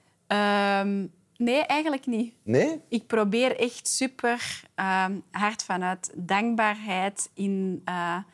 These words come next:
Speaker 1: in het leven te staan. En ik heb heel fel het gedachte van, "Ik ben zo met mijn gat in de boter gevallen op zoveel fronten."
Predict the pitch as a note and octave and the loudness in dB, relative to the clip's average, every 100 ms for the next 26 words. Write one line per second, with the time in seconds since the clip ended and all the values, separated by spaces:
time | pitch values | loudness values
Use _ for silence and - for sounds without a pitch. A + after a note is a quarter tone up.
0 | _ _ G3+ F#3 G3 A3+ C4 C#4 C#4 - | _ _ -2 0 2 2 2 -2 -4 -2
1 | - C4 - G3+ G3+ G#3+ F#3+ F3 G#3+ B3 | 2 2 2 0 0 -2 -4 -2 2 4
2 | B3 A3 - _ _ _ _ - G#3+ A3 | 2 0 -2 _ _ _ _ -4 0 2
3 | G#3 - F#3 G3 - G3+ G3 F#3+ - - | 0 -4 -4 -4 -6 -4 -4 -4 -10 -20
4 | - - - G3+ F#3+ G3+ G3 F3+ F#3 F#3 | -20 -10 -2 -2 0 0 0 0 0 -4
5 | - F#3+ E3+ D#3+ F3 F#3+ F#3+ F#3+ F#3 F3+ | -4 -4 -4 -4 -6 -4 -4 -4 -2 -2
6 | F#3 E3 D#3+ - G3+ G3+ F3+ F3 - F3+ | -2 -4 -4 -2 -2 0 -2 -4 -6 -6
7 | F3 F#3 G3 G3 | -6 -4 -4 -6